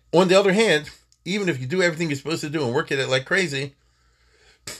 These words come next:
and you, you know, adopt a certain lifestyle and a certain eating way and a certain this and a certain that, you do what you're supposed to do, even then Hashem may or may not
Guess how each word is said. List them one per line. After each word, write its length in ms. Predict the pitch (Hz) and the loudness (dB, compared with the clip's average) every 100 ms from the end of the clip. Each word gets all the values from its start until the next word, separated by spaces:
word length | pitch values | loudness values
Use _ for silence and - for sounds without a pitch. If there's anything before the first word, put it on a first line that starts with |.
| - - | -18 -6
and 200 | 120 110 | -2 -2
you, 380 | 107 104 98 - | -2 -4 -6 -10
you 120 | 110 | -6
know, 100 | 104 | -4
adopt 340 | 92 139 147 135 | -2 2 2 0
a 60 | |
certain 340 | 131 - 117 113 | -6 -6 -6 -4
lifestyle 560 | 117 117 - 113 113 107 | -4 -4 -6 -4 -4 -6
and 100 | 98 | -10
a 40 | |
certain 260 | 92 120 107 | -6 -8 -6
eating 320 | 113 117 110 | -6 -6 -4
way 340 | 107 104 107 - _ _ _ _ | -2 -2 -4 -10 _ _ _ _
and 80 | 104 | -14
a 40 | 98 | -10
certain 300 | - 107 107 | -6 -4 0
this 240 | 131 123 | 0 0
and 80 | 110 | -4
a 40 | |
certain 300 | - 107 104 | -6 -10 -6
that, 260 | 107 107 110 _ _ _ - | -2 -2 -2 _ _ _ -8
you 140 | 135 | -4
do 120 | 139 | 0
what 100 | 208 | 0
you're 80 | 165 | -2
supposed 200 | 151 165 | -4 -4
to 80 | 196 | -4
do, 380 | 190 254 185 175 - _ _ _ _ _ _ - | 0 2 2 0 -8 _ _ _ _ _ _ -6
even 200 | 180 202 | -2 2
then 120 | 196 | 2
Hashem 360 | 123 - 143 135 | 2 0 0 2
may 240 | 147 185 | 4 4
or 120 | 156 | 0
may 100 | 131 | -2
not 320 | 139 143 127 | 0 -2 -4